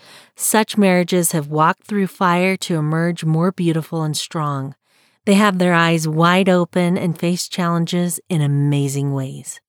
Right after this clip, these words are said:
The connection that can be developed is something to stand back and admire. That is what I am working towards and hoping for in regards to my own marriage. Next, sex addiction is also a spiritual disease.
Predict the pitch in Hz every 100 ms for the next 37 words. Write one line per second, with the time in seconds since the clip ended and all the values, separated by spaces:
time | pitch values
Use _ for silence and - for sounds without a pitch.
0 | _ _ _ 190 202 - 202 220 220 -
1 | 226 208 190 - 175 165 156 151 156 160
2 | 185 - - - _ 190 160 - 226 233
3 | 285 277 - 269 - 196 185 190 160 156
4 | 151 175 - - _ - 165 151 143 147
5 | 156 147 131 131 - _ _ - _ _
6 | - 180 190 202 233 - 160 160 165 -
7 | 180 196 196 175 165 180 165 165 160 160
8 | 156 160 147 160 165 151 - 151 147 143
9 | 151 143 135 - - 139 - 160 143 139
10 | 131 143 147 - _ _ _ _ _ _
11 | _ _ - 180 160 151 - - - -
12 | - - - - 226 220 - 254 196 -
13 | - 180 - 180 - - 170 175 - 185
14 | 180 - 160 - - 151 151 165 151 147
15 | 143 135 135 131 -